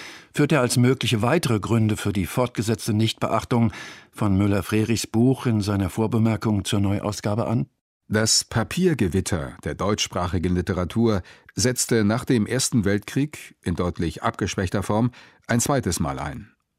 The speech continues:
Speaker 2: Gemeint sind die Antikriegsromane, die Ende der neunzehnhundertzwanziger Jahre erschienen und sich unmittelbar in einem hitzigen Wettstreit um die Deutungshoheit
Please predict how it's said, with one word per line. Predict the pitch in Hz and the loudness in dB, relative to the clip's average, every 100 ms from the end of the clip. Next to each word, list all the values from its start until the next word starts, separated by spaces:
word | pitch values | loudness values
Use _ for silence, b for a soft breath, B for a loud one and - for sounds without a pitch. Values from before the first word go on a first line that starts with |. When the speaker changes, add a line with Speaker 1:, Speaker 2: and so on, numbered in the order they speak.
| _ _ _ | _ _ _
Speaker 2:
Gemeint | 113 120 151 165 | 2 4 4 4
sind | 147 131 | 2 2
die | 113 - | 0 0
Antikriegsromane, | 143 139 110 - 117 - 110 95 95 104 104 95 B B - | -2 0 -2 0 -2 -2 0 2 2 2 0 -2 B B -4
die | 85 | -2
Ende | 95 123 | 2 2
der | 101 95 | 2 2
neunzehnhundertzwanziger | 98 101 98 92 92 - 110 117 90 | 2 2 2 2 0 0 0 0 -2
Jahre | 80 80 90 87 | -2 0 -2 -2
erschienen | 80 - 104 98 90 B B B B | -4 -2 2 4 2 B B B B
und | - 104 | -4 0
sich | 110 - | 0 2
unmittelbar | 175 139 110 80 87 117 135 | 2 4 2 2 0 0 -2
in | - 101 | -4 -2
einem | 101 95 | 0 0
hitzigen | - 175 - 123 117 92 | -2 -4 -2 -2 0 0
Wettstreit | 104 - - 101 98 - | -2 -4 -4 -2 -2 -2
um | 98 | -2
die | 87 76 | -2 -2
Deutungshoheit | 95 120 98 85 - 95 87 90 92 - | 0 0 0 -2 0 0 0 2 0 -4